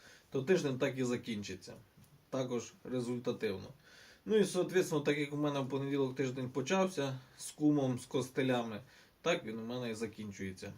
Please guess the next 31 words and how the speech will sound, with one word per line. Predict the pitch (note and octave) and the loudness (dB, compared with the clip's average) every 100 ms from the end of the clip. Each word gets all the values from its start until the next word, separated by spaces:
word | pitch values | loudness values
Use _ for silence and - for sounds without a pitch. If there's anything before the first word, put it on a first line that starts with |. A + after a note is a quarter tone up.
| - _ _ - - _ | -16 _ _ -20 -20 _
з | - | -20
костелями. | - B2 - B2+ A#2 G#2 F#2 E2+ - _ _ - | -6 -6 -4 -2 -2 -2 -6 -12 -18 _ _ -4
Ну, | A3+ F#3 - | -2 -2 -4
про | D3 C3 | -4 0
те | C#3+ | 0
не | C#3 | -2
будемо. | F3 F#3+ D3 - - _ _ _ _ _ _ _ _ _ _ _ | -2 0 0 -2 -12 _ _ _ _ _ _ _ _ _ _ _
Тоже, | D3 C3+ A2+ A#2 | 0 2 2 0
як | G#2+ | -4
то | A#2+ | -4
кажеться, | C3 A#2 G#2+ G#2+ | -2 -2 -2 -4
мої | G#2+ B2 C3+ | -4 -2 -2
проблеми. | A2+ B2+ F#3 G3 E3+ - - - - - - _ - | -2 0 2 2 -2 -10 -20 -20 -20 -20 -20 _ -8
Е, | A#2+ B2 A#2+ A#2+ - | -4 0 0 -2 -2
але | B2+ E3+ F3+ | 2 4 4
їх | C3+ | 2
треба | C3+ C3+ B2 | 0 2 2
вирішувати. | A#2 G2+ - F2 F#2 | 0 -2 -6 -10 -10
Тому | F#2+ A2 A2+ - | -8 -8 -8 0
Honda | D#3 B2+ A2 | 0 2 -2
поки | A#2+ G#2+ G#2 | -4 -8 -8
що | - G2+ | -8 -8
потрібна, | A#2 E3 G3+ F3 D#3+ D3+ - | -8 -2 -2 -2 -6 -8 -10
на | A2+ A#2+ | -10 -8
ній | A#2 G#2 | -8 -6
треба | A2 G#2+ G2 | -4 -4 -4
кататися. | F#2+ A#2+ - G3 D3+ C#3+ C#3 - _ _ - _ - | -6 -2 0 0 -4 -6 -10 -12 _ _ -20 _ -12
І | G#2 A2+ G#2+ G2 | -6 -4 -6 -6
поки | D#3+ D#3+ D3 | -6 -2 -2
що | A#2+ A2+ | -2 0
рейка | B2+ B2 A#2+ A#2+ | 0 0 -4 -6